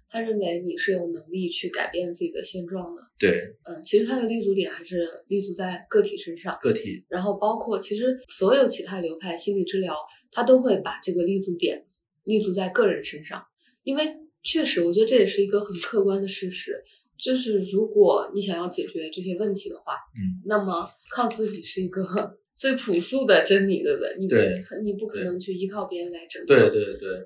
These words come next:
Speaker 2: 对。
Speaker 1: 但有时候呢，它会造成一个问题，就是会让人过度自责。就是我们现在已经习惯于接受所有的问题都是自己的问题了。
Speaker 2: 对。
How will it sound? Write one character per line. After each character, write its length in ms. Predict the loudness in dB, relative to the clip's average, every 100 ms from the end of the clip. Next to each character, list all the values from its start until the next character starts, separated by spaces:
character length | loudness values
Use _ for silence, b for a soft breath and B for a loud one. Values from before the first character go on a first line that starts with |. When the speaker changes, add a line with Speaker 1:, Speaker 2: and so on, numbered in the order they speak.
| -16 -10
Speaker 2:
对。 220 | -8 -2
Speaker 1:
但 180 | 4 4
有 140 | 4
时 140 | 2 -2
候 280 | 0 -2 0
呢， 320 | -2 -2 -6 -6
它 140 | -2
会 140 | 0
造 160 | 0 0
成 180 | 0 -2
一 20 |
个 120 | -2
问 180 | -2 -2
题， 160 | -2 -4
就 160 | -4
是 260 | -2 -4 -4
会 140 | 2 4
让 180 | 6 4
人 140 | 4
过 180 | 4 4
度 140 | 2
自 260 | 0 -2 -4
责。 100 | -2 -6 -4 2
就 100 | 4
是 100 | 6
我 140 | 8
们 100 | 6
现 140 | 4
在 140 | 2 2
已 20 |
经 160 | 2 2
习 200 | 0 2
惯 220 | 2 2
于 80 | 2
接 220 | 6 4
受 260 | 6 2
所 160 | 4 4
有 60 | 6
的 100 | 6
问 160 | 4
题 160 | 2 4
都 120 | 4
是 120 | 4
自 160 | 0 -2
己 120 | -4
的 80 | -4
问 180 | -6 -8
题 160 | -10
了。 180 | -12 -12 -6
Speaker 2:
对。 140 | -4